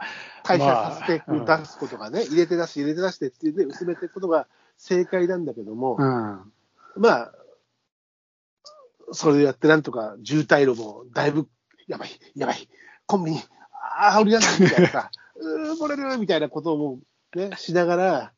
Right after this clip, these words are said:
Speaker 1: 金曜日行ってきました、病院に。
Speaker 2: ねえ。
Speaker 1: あ、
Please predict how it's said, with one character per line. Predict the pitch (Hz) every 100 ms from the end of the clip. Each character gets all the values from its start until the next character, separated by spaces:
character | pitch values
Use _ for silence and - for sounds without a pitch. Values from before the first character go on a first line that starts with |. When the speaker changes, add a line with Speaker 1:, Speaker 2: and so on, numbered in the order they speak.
| _ _ _ _ _ _ _
Speaker 1:
金 | - 185
曜 | 175 160
日 | 131 110 101 - _ _ _
行 | 151
っ | -
て | 156
き |
ま | 160
し | 151
た、 | 117
病 | 120 110
院 | 104
に。 | 104 104 - - _ _ -
Speaker 2:
ね | 131 104 92 - - _ _ _ -
え。 |
Speaker 1:
あ、 | 113